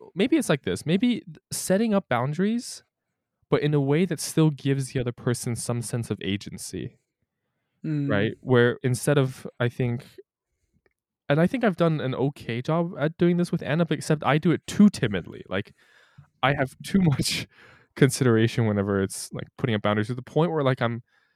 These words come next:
Speaker 1: so people-pleasing in my language
Speaker 2: <laughs>
Speaker 1: that
Speaker 2: Yeah.
Speaker 1: setting a boundary doesn't even sound like setting a boundary. It's more just like, "Hey, this is something intriguing to me."
Speaker 2: Yeah,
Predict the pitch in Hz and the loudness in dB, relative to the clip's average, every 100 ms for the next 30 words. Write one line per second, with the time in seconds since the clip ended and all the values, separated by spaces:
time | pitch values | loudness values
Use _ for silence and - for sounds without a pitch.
0 | _ - - - 127 135 135 131 - - | _ -12 -2 4 6 8 6 2 -4 -8
1 | - 127 - - 143 127 117 104 98 101 | -2 -2 -4 -6 -4 -2 -2 -2 -2 0
2 | 123 139 101 92 - - 156 - - - | -2 0 -2 -2 -6 -8 -8 -8 -6 -2
3 | - 131 117 120 151 175 185 - 110 151 | 0 0 -4 0 2 2 2 2 2 2
4 | 180 180 202 160 127 - 120 139 127 101 | 2 4 4 0 -2 -2 0 0 0 -4
5 | - 107 95 92 92 95 98 113 139 151 | -2 0 0 -2 0 0 0 2 2 2
6 | 147 127 110 _ _ _ _ - 233 202 | 2 -2 -2 _ _ _ _ -4 0 2
7 | 175 277 311 214 143 - 123 110 117 107 | 2 2 2 2 0 -2 -2 0 0 0
8 | 95 - 104 95 95 95 - 117 104 101 | -2 -2 -4 -2 -6 -6 -6 -6 -4 -2
9 | 117 160 185 | 0 2 4